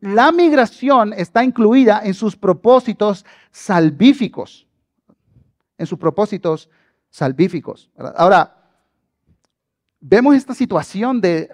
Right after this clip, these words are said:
final del capítulo uno de Ruth y es como no hay esperanza, ¿verdad? No hay esperanza. Pero vamos a hacer un viaje en el tiempo, así de varios cientos de años, a leer Mateo capítulo uno.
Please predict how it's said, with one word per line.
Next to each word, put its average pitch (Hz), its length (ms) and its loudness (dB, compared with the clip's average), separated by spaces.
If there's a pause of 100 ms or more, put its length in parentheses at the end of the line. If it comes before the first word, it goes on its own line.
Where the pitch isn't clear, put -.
final 170 360 -2
del 208 140 -4
capítulo 202 400 -2
uno 226 240 0
de 175 100 2
Ruth 214 340 -4
y 170 180 -2
es 180 100 -2
como 196 240 -2
no 165 340 2
hay 170 140 -2
esperanza, 160 760 -8
¿verdad? 165 180 -8
No 269 240 0
hay 247 100 -2
esperanza. 202 580 -2 (540)
Pero 190 280 4
vamos 226 260 2
a - 20 4
hacer 262 160 4
un 254 80 2
viaje 262 180 4
en 247 100 0
el 202 80 -8
tiempo, 233 760 -2
así - 220 -10
de 208 140 2
varios 233 360 2
cientos 247 320 -2
de 208 80 4
años, 240 420 -2 (100)
a 165 100 -2
leer 196 240 2
Mateo 208 400 2
capítulo 196 400 0
uno. 196 280 0